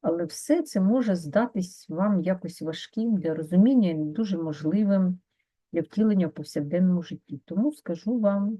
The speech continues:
простими словами від себе. В вашому житті може ставатись все, що завгодно. Ви можете народити дитину одна. Ваш чоловік або партнер може покинути вас під час вагітності або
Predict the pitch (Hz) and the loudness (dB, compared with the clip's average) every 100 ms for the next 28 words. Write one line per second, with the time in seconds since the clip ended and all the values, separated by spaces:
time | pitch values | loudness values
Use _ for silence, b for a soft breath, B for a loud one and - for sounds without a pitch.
0 | - 185 - - 202 214 208 202 233 - | -10 -12 -12 -2 4 4 4 0 -4 -12
1 | _ - 156 151 170 160 151 - - 131 | _ -6 -4 -2 -2 -6 -8 -16 -12 -10
2 | 131 147 _ _ _ _ _ _ _ _ | -10 -14 _ _ _ _ _ _ _ _
3 | _ 160 214 - 226 220 190 180 285 240 | _ 0 0 4 4 4 2 0 2 2
4 | 151 147 - 170 226 160 - - - 202 | 2 -2 0 0 0 -4 -8 -18 -2 -2
5 | 208 175 160 156 143 139 123 120 131 _ | 0 -6 -4 -6 -6 -10 -8 -12 -16 _
6 | _ _ _ _ _ - 185 220 214 190 | _ _ _ _ _ 0 4 6 4 4
7 | 190 185 175 156 202 196 156 151 - 175 | 6 6 4 0 0 0 -4 -4 -2 2
8 | 180 - 160 147 127 110 - _ _ _ | 2 0 -4 -2 -4 -6 -10 _ _ _
9 | _ _ _ _ _ - 175 196 - 190 | _ _ _ _ _ -6 0 0 0 2
10 | 180 156 220 - 165 156 - - 175 151 | 2 2 -2 0 -2 -2 -6 -6 0 0
11 | 175 165 - - 139 180 196 180 208 170 | 0 -4 -8 -10 -6 2 2 2 -4 -6
12 | 165 - 139 - 151 - 143 156 180 - | -8 -10 -10 -4 -4 -4 -6 -4 -6 -8
13 | 175 - - 143 147 | -10 -12 -8 -6 -6